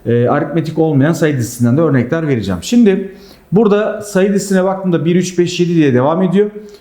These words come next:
Buradaki artış miktarı beni ilgilendiriyor, tamam mı? Bir, üç, beş, yedi diye devam ettiğinde bakıyorum iki, iki arttığını görüyorum ben burada. Zaten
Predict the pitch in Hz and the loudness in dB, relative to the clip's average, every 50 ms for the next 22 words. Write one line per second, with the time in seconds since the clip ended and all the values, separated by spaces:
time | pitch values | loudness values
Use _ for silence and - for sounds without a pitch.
0 | - _ - 160 196 208 220 214 - 190 180 180 180 - - 208 185 190 - 196 | -20 _ -2 0 2 2 2 2 2 0 0 0 -2 -4 -4 -4 -4 -2 -2 -2
1 | 180 180 151 147 131 120 104 92 107 104 98 95 92 87 98 101 101 202 202 175 | 0 0 0 0 0 0 0 0 0 -2 -2 -2 -2 -4 -4 -4 -2 -2 0 0
2 | 127 101 107 139 151 135 131 131 131 - - - - 147 135 131 135 - - - | 0 0 2 2 2 2 2 0 -2 -10 -8 -2 2 2 2 2 0 -4 -8 -2
3 | - 143 143 143 143 - - 147 147 160 151 139 131 120 117 127 139 147 147 139 | 0 0 0 0 -2 -2 -2 -2 0 0 2 2 2 2 2 0 0 0 0 0
4 | 123 117 - 117 113 110 113 135 160 156 - 139 127 139 170 180 - - - - | -2 -2 -2 -2 -2 0 0 -2 -2 -2 -2 0 0 2 0 -2 -4 -6 -8 -8
5 | 139 - - 196 170 - - 151 117 101 - - - 104 98 95 95 95 92 92 | -8 -2 0 2 2 2 0 -2 -2 -2 -4 -4 -4 -2 0 2 2 2 0 0
6 | 90 90 92 90 90 90 80 101 - 180 190 208 196 - - 170 160 160 - 170 | -2 -2 -2 -2 -2 -2 -2 -2 -2 0 -2 -2 -4 -4 -4 -4 -2 -2 -2 -4
7 | 165 | -4